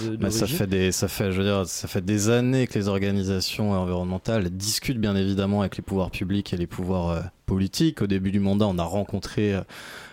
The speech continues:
Speaker 2: les cabinets, on fait les propositions. Les propositions, elles sont connues, on, on, on fait émerger les enjeux. On discute, euh, de ce qu'il faut faire, euh, voilà. Sauf que Emmanuel Macron, malgré un début en fanfare où il s'est opposé, euh,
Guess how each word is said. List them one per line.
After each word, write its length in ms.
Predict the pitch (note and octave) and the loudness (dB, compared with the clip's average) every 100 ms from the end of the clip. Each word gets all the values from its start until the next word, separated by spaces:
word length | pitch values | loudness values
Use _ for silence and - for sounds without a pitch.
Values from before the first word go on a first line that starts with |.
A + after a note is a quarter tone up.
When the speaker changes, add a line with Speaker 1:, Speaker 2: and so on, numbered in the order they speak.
| - | -4
Speaker 2:
les 100 | G#2+ | 0
cabinets, 640 | A2 G2+ A#2 C3+ C#3 C3+ | 2 4 4 6 6 6
on 100 | A#2 | 4
fait 180 | - G#2 | 2 2
les 120 | F#2+ | 2
propositions. 560 | - - A2 G#2 G2 C3+ | 2 0 0 0 0 0
Les 80 | G2+ | 0
propositions, 580 | - A2 G2+ - G#2 | 0 2 2 2 0
elles 60 | F#2+ | 0
sont 160 | - F#2+ | 0 0
connues, 500 | - B2 C#3+ C#3+ C3 | 4 4 6 4 2
on, 220 | F#2+ F#2 | 0 -4
on, 600 | F2+ F#2 F2+ F#2 F#2+ F2+ | -6 -4 -4 -4 -4 -4
on 100 | F#2+ | -8
fait 220 | - G2+ | -4 -2
émerger 340 | F#2+ F#2 F2 F2+ | 0 0 0 0
les 180 | F2+ G2 | 2 2
enjeux. 440 | A#2 A2+ C3 C3+ - - - - - - - | 4 4 4 4 -2 -16 -16 -16 -16 -18 -6
On 120 | G2+ | -4
discute, 580 | F#2 F#2+ - - A2+ - | -2 -2 -4 -2 -4 -2
euh, 360 | G2 F#2 F2+ | 0 2 2
de 120 | F2 F2+ | 0 -4
ce 80 | |
qu'il 140 | - - | -6 -6
faut 140 | F#2+ | -4
faire, 500 | - D3 C#3 F#2+ - | 2 4 4 4 -2
euh, 640 | G#2 F#2+ F2+ F2+ F2 F2 F2+ | -2 0 2 0 0 -2 -4
voilà. 320 | F#2 B2 F2+ F2 | -2 0 0 0
Sauf 220 | - - | -4 -4
que 100 | G#2 | -2
Emmanuel 340 | F#2+ F#2+ F#2+ | 0 2 2
Macron, 400 | F#2 F#2+ - C3 | 2 0 0 2
malgré 380 | B2+ G#2+ G#2 A2 | 4 4 4 4
un 80 | A2 | 4
début 260 | G#2+ G#2+ | 4 4
en 80 | A2 | 2
fanfare 720 | G#2 A2+ G#2 A#2+ A2+ A#2 A2+ | 2 -2 0 2 2 4 2
où 60 | G2 | 2
il 80 | F#2+ | -2
s'est 180 | - G#2 | -2 -4
opposé, 720 | G2+ G#2 G2 F#2+ G#2 G#2+ G#2 | -2 -2 -2 0 2 2 2
euh, 180 | F#2+ | 0